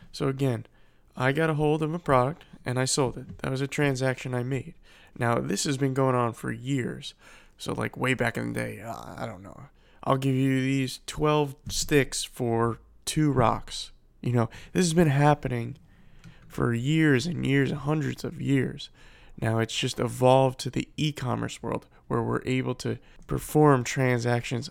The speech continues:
over the internet. Now, it's crazy if you just think about it. The internet has evolved, like, everything, and that includes the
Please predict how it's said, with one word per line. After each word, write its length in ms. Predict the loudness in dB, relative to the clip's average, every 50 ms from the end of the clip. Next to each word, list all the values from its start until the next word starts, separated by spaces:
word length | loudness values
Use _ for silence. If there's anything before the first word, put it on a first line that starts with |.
| -14 _ _ -20 -20 -20 -20 -20 _ _ -2 2
over 220 | 2 2 2 0
the 160 | -2 0 0
internet. 380 | 2 2 2 0 -4 -8 -14 -18 _ _ -20 -20 -20 -14 -8
Now, 160 | -6 -4 -4
it's 140 | -4 -6 -8
crazy 420 | -6 -4 -2 0 0 0 -2 -4
if 140 | -6 -6 -10
you 100 | -12 -8
just 300 | -6 -4 -2 -2 -2 -2
think 240 | -4 -4 -2 -2 -2
about 280 | 0 0 0 -2 -4
it. 140 | -6 -12 -16 -18 -20 -20 -20 -20 -20 -20 _ -20 _ _ _ -20 -20 -20 _ _ _ _ _
The 260 | -12 -8 -8 -4 -2 0
internet 380 | 0 2 2 2 0 0 -2
has 460 | -2 -2 -2 -2 -2 -4 -6 -8 -10 -12 _ -10
evolved, 1080 | -10 -10 -10 -12 -18 -20 -20 -10 -2 2 4 6 6 6 4 4 2 -2 -4 -10 -12
like, 340 | -10 -10 -10 -12 -14 -18 -20 -20 -20 -20 -20 _ _ _ -6
everything, 800 | -2 0 0 0 -2 -2 -4 -6 -6 -6 -10 -10 -10 -10 -12 -14 -18 _ -20 -20 -14 -8
and 160 | -6 -2 0
that 140 | 0 0 0
includes 540 | -2 -6 -8 -6 -2 0 0 0 0 -2 -6
the 240 | -8 -8 -8 -10